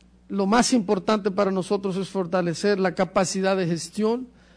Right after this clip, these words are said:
de los gobiernos a todos los niveles. En el caso de cifal, principalmente los estaduales o municipales.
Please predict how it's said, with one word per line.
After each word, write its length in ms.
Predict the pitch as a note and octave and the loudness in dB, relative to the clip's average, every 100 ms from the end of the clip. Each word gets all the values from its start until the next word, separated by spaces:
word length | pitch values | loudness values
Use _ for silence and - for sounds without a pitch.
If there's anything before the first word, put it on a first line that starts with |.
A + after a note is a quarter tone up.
| _ - | _ -6
de 160 | F3 | -2
los 180 | F#3 F3+ | 0 0
gobiernos 520 | D#3 F#3+ A3 A3 G3+ | 2 4 4 4 2
a 120 | G3 - | 0 2
todos 240 | G#3 F#3+ | 4 4
los 160 | F#3 E3 | 4 2
niveles. 440 | F3 E3 D3+ C#3 | 2 2 0 -2
En 100 | D#3+ | -2
el 80 | D#3 | -2
caso 280 | F#3+ E3+ F3 | -2 0 0
de 120 | E3 | -2
cifal, 480 | - E3 G#3+ A3+ G3 | -4 -2 0 0 0
principalmente 800 | F3+ E3 F3 D3+ E3+ F3 E3+ E3 | -2 0 -2 0 0 0 -4 -6
los 160 | D3+ | -4
estaduales 840 | F3 - F3+ D#3+ F3 F3+ G3 F#3 - - - - | -6 -2 -2 0 -2 -2 -4 -8 -18 -20 -20 -8
o 200 | F3 E3+ | -4 -2
municipales. 1000 | E3+ E3+ F3 F3 D3 - - - - | -2 0 -2 -2 -6 -6 -6 -8 -12